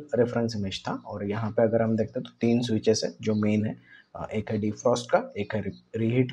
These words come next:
का and एक है cancel का। ओके, और यहाँ पे तीन lights भी है, एलईडी lights। तो ये तीन lights और ये तीन switches हम पहले model कर लेते हैं and then यहाँ पे अगर हम देखते हैं तो एक hole है, इसे भी हमें create करना होगा। तो but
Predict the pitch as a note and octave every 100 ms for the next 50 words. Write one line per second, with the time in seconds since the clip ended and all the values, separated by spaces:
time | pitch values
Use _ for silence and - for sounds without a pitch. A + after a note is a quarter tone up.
0 | E3 C#4+ - G#2 G2 G3 - - - C#3+
1 | C#4+ - E3 - E3 - - _ _ G2+
2 | - - - _ G2+ G#2 G#2+ A2 C3+ A#3
3 | G#3+ G3+ C3 A#2 A#2+ - G2+ E2 - -
4 | _ G2+ F#2+ D2+ - - - - _ -
5 | G2 F2+ - _ A2+ A#2 B2 A#2+ A2+ A2
6 | - B2 A2 A2+ A2+ A#2+ B2 G2+ F#2 G#2
7 | G2+ F2+ F#2 F#2+ - F3 D#3+ - - -
8 | - - F2+ F#2+ G2 A#2 C#3+ - - A2
9 | G#2 A2 G#2 A2 G2+ A2 A2 G#2+ - B2
10 | - - - _ - G2+ F#2+ - - A2
11 | - A2+ A2+ A#2 D#3 - - _ _ _
12 | A2+ A#2+ A2 A2+ A2 A2 G2+ G#2 - G2
13 | F#2+ F#2 F#3+ - E2+ G3+ G#3